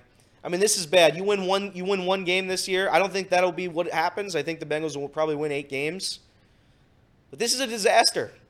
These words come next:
So, no, if you're asking me if I'm really excited about being four and a half point favorites over the Arizona Cardinals when you're one and three, nah. That's, I mean, I,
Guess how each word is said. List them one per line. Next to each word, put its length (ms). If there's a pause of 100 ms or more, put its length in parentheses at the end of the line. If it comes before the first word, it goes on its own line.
(120)
So, 200
no, 240
if 100
you're 120
asking 280
me 60
if 120
I'm 160
really 220
excited 420
about 220
being 160
four 260
and 80
a 40
half 200
point 180
favorites 400
over 140
the 100
Arizona 380
Cardinals 580 (720)
when 140
you're 120
one 220
and 120
three, 420 (240)
nah. 320 (1040)
That's, 260
I 80
mean, 140
I, 180